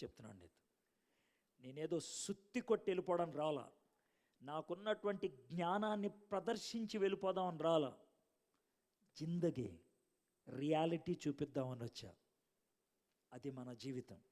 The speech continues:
దావీదు అలాంటోళ్ళు, "రాత్రింబగళ్ళు నా కన్నీళ్లు నాకు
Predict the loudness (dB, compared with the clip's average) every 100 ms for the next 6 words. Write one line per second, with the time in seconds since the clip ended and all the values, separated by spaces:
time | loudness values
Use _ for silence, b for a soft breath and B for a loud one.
0 | _ _ _ _ _ _ _ _ _ _
1 | 2 4 4 2 0 -4 -8 _ 0 2
2 | 2 2 4 4 2 -8 _ _ b b
3 | b -8 2 4 4 0 0 0 2 2
4 | 6 4 6 4 4 2 -2 -4 -6 -2
5 | 0 0 0 -4 -4 -6 -12